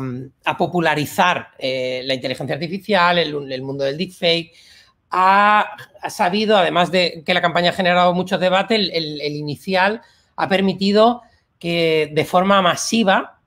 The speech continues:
por, al ser un producto de gran consumo, al tener mu-, muchísimo alcance, ha podido abrir un debate acerca de cosas que, que, que yo creo que son interesantes y que se tienen que poner encima de la mesa sobre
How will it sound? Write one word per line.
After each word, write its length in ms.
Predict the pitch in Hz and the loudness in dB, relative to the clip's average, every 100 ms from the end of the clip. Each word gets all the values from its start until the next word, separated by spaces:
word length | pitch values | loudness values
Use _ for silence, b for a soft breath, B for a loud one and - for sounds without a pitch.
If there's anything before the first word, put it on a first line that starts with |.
| _ | _
por, 220 | - 151 147 | -6 -4 -2
al 120 | 143 | -4
ser 160 | - 175 | -2 -2
un 80 | 170 | 0
producto 280 | 180 175 | -2 2
de 60 | 170 | 2
gran 200 | 160 160 | 2 0
consumo, 680 | 165 143 - 220 208 208 202 | -2 -4 0 0 2 4 4
al 120 | 190 | 2
tener 260 | 180 160 160 | 0 -4 -2
mu-, 240 | 165 160 | -4 -6
muchísimo 420 | 165 - 190 180 | -8 -6 -4 -2
alcance, 680 | 151 139 208 214 - 190 208 b b b b | -2 0 -2 -2 -2 -2 -2 b b b b
ha 160 | - 165 | -4 0
podido 880 | 196 202 214 220 214 202 190 165 - | 2 4 4 6 6 8 6 2 -4
abrir 540 | 160 151 180 233 233 | -2 0 2 4 4
un 120 | 202 | 4
debate 640 | 185 180 233 208 208 240 233 | 4 4 4 2 2 0 -2
acerca 520 | 160 - 208 - 180 | -4 -4 -6 -2 0
de 160 | 180 170 | 0 -2
cosas 340 | 208 180 - - | -4 -2 -4 -4
que, 320 | 190 165 139 - | -6 -6 -6 -12
que, 560 | 139 131 123 120 113 _ _ _ _ _ _ _ | -12 -10 -10 -10 -14 _ _ _ _ _ _ _
que 160 | 131 | -6
yo 140 | 120 135 | -4 -4
creo 120 | 147 | -4
que 80 | 131 | -4
son 160 | 147 | -4
interesantes 600 | 135 127 123 196 208 196 | -2 -2 -2 0 2 2
y 40 | 180 | 0
que 80 | |
se 120 | 165 135 | -2 -2
tienen 180 | 160 | -2
que 80 | 151 | 0
poner 240 | 147 151 151 | 0 2 0
encima 280 | 143 160 | 0 0
de 80 | 143 | 0
la 80 | 143 | 0
mesa 320 | 165 185 208 | 0 0 0
sobre 380 | - 175 190 190 | 2 2 2 0